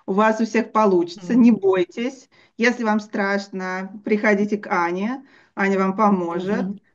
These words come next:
Speaker 1: а, и написать письма, и подготовиться к беседе,
Speaker 2: Мгм.
Speaker 1: ам, потому что, да, это, это навык, и этот навык вам будет полезен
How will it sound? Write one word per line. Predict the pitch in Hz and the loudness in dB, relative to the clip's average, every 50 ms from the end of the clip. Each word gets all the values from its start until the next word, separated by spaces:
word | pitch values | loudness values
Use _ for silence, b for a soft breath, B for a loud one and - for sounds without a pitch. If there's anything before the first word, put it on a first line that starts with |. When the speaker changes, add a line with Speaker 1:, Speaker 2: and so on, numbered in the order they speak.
| - - - - | -20 -18 -12 -8
Speaker 1:
а, | 190 185 185 180 185 | -6 -4 -2 -2 -2
и | 196 190 185 | -2 -2 -2
написать | 190 190 190 196 220 208 - 208 190 185 190 - | -2 -4 -4 -6 -8 -6 -6 -4 -6 -6 -6 -8
письма, | - 220 220 214 - 247 226 226 226 220 226 220 | -8 -8 -8 -6 -4 -2 -2 0 0 0 0 -2
и | 208 202 185 185 180 180 | -2 -2 -2 -2 -4 -4
подготовиться | 180 - 208 190 196 190 185 190 196 190 190 185 185 180 - 196 185 | -6 -8 -8 -6 -4 -4 -4 -2 -4 -2 -2 -4 -6 -8 -10 -10 -10
к | 175 165 | -8 -8
беседе, | 175 180 180 - - 196 190 196 214 208 208 247 247 254 | -10 -10 -10 -8 -2 2 4 4 4 4 2 0 -2 -2
Speaker 2:
Мгм. | - - b b b b b b b b | -4 -10 b b b b b b b b
Speaker 1:
ам, | - 180 180 175 175 175 175 180 175 175 180 - - - _ _ - | -4 -2 0 0 0 0 -2 -2 -4 -4 -6 -8 -12 -16 _ _ -10
потому | 208 - 190 185 190 220 240 | -6 -4 -2 0 2 0 0
что, | - - - 202 | -2 -6 -10 -6
да, | 196 233 254 247 - - | -4 -2 -2 -2 -2 -4
это, | 220 233 233 262 | -6 -4 -2 -2
это | 240 226 247 - 262 | -2 -2 -2 0 0
навык, | 226 226 226 262 269 214 220 220 - - - - - | 2 4 4 4 2 0 -2 -6 -8 -14 -14 -8 -6
и | 196 | -6
этот | 202 202 190 190 | -4 -4 -6 -4
навык | 214 214 214 247 269 262 277 277 285 285 285 | -4 -2 -2 -2 -2 0 0 -2 -2 -4 -8
вам | 247 208 214 220 226 233 240 208 | -6 -4 -2 -2 -2 -2 -4 -4
будет | 226 220 214 214 208 - | -6 -6 -8 -8 -8 -6
полезен | 202 190 196 196 202 196 175 175 190 208 208 | -4 -2 0 0 -2 -2 -4 -8 -10 -12 -14